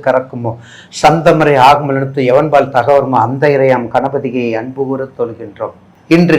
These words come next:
நிகழும் மங்களகரமான விஸ்வாவசு வருடம் ஐப்பசி மாதம் பதினஞ்சாம் நாள் சனிக்கிழமை, சதய நட்சத்திரம் சிறப்பாக கூடிய சுபயோக சுபதினத்தில் ஆங்கில மாதமாகிய நவம்பர் மாதம்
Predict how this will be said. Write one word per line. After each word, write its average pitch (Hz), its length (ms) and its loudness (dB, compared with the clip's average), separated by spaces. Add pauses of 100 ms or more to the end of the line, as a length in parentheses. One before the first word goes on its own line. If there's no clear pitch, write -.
நிகழும் 160 360 2
மங்களகரமான 139 720 2 (1080)
விஸ்வாவசு 170 600 4
வருடம் 147 320 2 (1000)
ஐப்பசி 170 420 2
மாதம் 147 300 0
பதினஞ்சாம் 135 560 2
நாள் 139 180 4 (380)
சனிக்கிழமை, 143 640 -2 (500)
சதய 170 340 2 (140)
நட்சத்திரம் 131 600 -2 (200)
சிறப்பாக 139 680 0 (360)
கூடிய 139 280 0 (100)
சுபயோக 135 480 0
சுபதினத்தில் 127 680 -4 (400)
ஆங்கில 165 300 2 (160)
மாதமாகிய 127 760 -4 (540)
நவம்பர் 147 560 0
மாதம் 131 300 -2